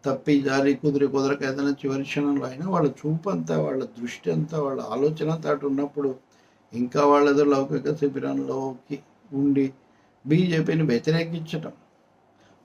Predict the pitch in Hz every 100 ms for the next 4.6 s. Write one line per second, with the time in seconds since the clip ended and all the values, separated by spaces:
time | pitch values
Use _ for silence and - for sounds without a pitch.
0 | - 117 - 175 185 202 185 190 - 180
1 | 180 175 - 170 156 160 160 175 160 160
2 | 147 - - 139 139 - - 196 208 175
3 | 190 240 214 208 196 185 165 175 175 170
4 | 160 170 160 160 160